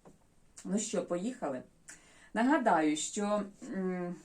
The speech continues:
у даному спільному проєкті буду брати з собою записничок, тому що я, чесно кажучи, не по-, не пам'ятаю точно всі категорії. І так, з чого ж ми розпочинали? Були у нас умови,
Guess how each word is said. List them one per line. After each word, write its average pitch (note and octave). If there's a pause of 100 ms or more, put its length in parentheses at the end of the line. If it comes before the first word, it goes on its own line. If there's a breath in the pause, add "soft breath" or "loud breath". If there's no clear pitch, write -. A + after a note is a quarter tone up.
(160)
у -
даному C4+
спільному A3
проєкті A#3
буду G#3+
брати G#3+
з F#3
собою G3
записничок, G#3
тому G#3
що -
я, A3
чесно A3
кажучи, A#3+
не F#3+
по-, A3
не G3
пам'ятаю G3+
точно G#3
всі -
категорії. D3 (760 loud breath)
І C#4+
так, F#3+
з -
чого E4
ж A3+
ми B3
розпочинали? G3 (320)
Були B3
у C#4
нас G3
умови, F3+